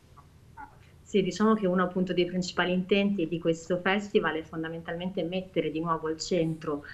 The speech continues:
la relazione tra uomo e natura, e l'esperienza di trekking che noi offriamo è una modalità in realtà per far scoprire alle persone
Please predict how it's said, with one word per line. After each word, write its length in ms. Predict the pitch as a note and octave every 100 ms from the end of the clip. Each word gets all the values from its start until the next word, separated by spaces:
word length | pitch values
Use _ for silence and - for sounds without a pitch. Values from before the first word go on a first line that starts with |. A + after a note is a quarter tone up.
| - -
la 120 | E3+
relazione 480 | F3 F3 F3 F3+ F3+
tra 140 | E3+
uomo 240 | D#3 D3+ D3
e 60 |
natura, 540 | D3 D3 C#3 B2+ - - - -
e 240 | - G3 F3+
l'esperienza 640 | F3 - F#3 G#3+ A3+ F#3+
di 160 | E3 E3
trekking 480 | G#3+ G#3+ E3 D#3+
che 120 | - D#3
noi 220 | E3+ E3
offriamo 540 | D#3+ - B3+ A3+ D#3+
è 60 | D#3
una 180 | E3+ F#3
modalità 480 | E3+ F3 F#3 G#3
in 80 | G#3+
realtà 320 | E3 D#3+ G3+
per 160 | G3+ F3
far 180 | D#3+ D#3
scoprire 380 | - - G3 E3
alle 140 | D#3+
persone 760 | E3 E3+ - G#3 G#3+ G#3 G#3